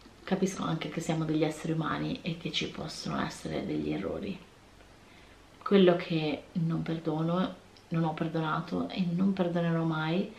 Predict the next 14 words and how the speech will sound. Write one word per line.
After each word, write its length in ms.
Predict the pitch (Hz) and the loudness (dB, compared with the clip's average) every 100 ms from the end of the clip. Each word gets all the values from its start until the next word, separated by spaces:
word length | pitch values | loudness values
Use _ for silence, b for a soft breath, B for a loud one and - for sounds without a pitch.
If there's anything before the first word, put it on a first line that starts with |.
| B B B - | B B B -6
è 80 | |
il 60 | 175 | -4
fatto 320 | 170 165 175 | -2 -2 -2
che 360 | - 160 156 151 - - - - - | -2 0 0 -2 -8 -20 -20 -20 0
prima 240 | 185 190 | 6 8
di 80 | 196 | 8
dare 160 | 175 170 | 8 6
un'informazione 760 | 170 165 170 165 160 - 170 | 6 2 0 -2 -4 -2 0
a 40 | |
una 120 | 175 170 | 2 2
donna, 440 | 151 156 160 160 | 0 0 0 2
a 40 | |
una 180 | 160 156 | 2 2
madre, 600 | 156 151 151 160 175 262 | 2 2 2 2 2 2